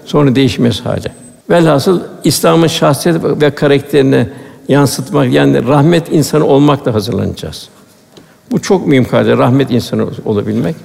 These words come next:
Kur'an-ı Kerim'de Rauf ve Rahim, çok merhametli ve çok şefkatli, dokuz yerde geçiyor. Sekiz yerde Cenab-ı Hakk'ın kendine Rauf ve Rahim olduğunu bildiriyor.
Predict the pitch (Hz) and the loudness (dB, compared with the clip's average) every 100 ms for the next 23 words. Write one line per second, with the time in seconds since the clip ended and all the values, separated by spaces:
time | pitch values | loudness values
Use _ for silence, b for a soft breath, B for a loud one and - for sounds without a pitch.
0 | - B B - 160 165 160 156 165 165 | -20 B B -4 0 2 2 2 2 2
1 | 165 180 - - - - - - - _ | 2 0 -2 -12 -20 -20 -20 -20 -20 _
2 | - B B - 156 190 165 185 151 135 | -20 B B -2 2 4 4 2 2 2
3 | 120 120 202 165 170 143 147 156 185 - | 0 0 0 0 2 2 2 0 -2 -2
4 | 175 - 127 - 120 120 170 165 B B | -4 -2 -4 0 -2 -2 -4 -4 B B
5 | 165 160 175 151 139 123 101 - - - | -2 0 0 2 0 0 -4 -6 -10 -12
6 | - - - _ _ _ _ B B - | -14 -20 -20 _ _ _ _ B B -6
7 | - 160 214 180 151 160 143 185 196 - | 0 2 4 2 2 2 2 2 0 0
8 | 160 156 156 143 160 - 185 160 151 156 | 2 2 2 2 0 0 -2 0 2 2
9 | 143 165 156 165 143 147 139 123 120 101 | 4 2 2 2 2 2 2 0 -2 -4
10 | 98 - 117 | -6 -8 -10